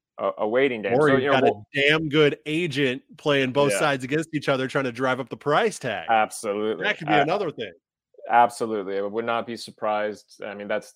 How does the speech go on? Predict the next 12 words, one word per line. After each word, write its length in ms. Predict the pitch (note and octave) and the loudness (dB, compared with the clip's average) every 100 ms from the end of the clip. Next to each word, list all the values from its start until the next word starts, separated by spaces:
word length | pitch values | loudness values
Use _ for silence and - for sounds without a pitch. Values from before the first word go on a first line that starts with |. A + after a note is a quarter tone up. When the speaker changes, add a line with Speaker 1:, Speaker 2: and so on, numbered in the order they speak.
| - | -12
Speaker 1:
uh, 60 | |
technically 640 | - C3+ B2+ A#2+ - A2 G2+ | -8 -2 -2 -2 -8 -8 -6
his 200 | G2+ - | -10 -10
job 320 | G2 G2 - | -10 -10 -14
to 60 | - | -16
<laughs> 120 | A2 | -8
do 100 | C#3 | -6
that. 300 | A#2+ C3+ - | 0 0 0
So, 220 | D#3 C#3+ | 2 4
you 140 | D3+ D#3 | 4 2
know, 220 | B2+ A#2+ | 0 -2
Speaker 2:
Mm-hmm. 260 | A#2 A#2 | -8 -12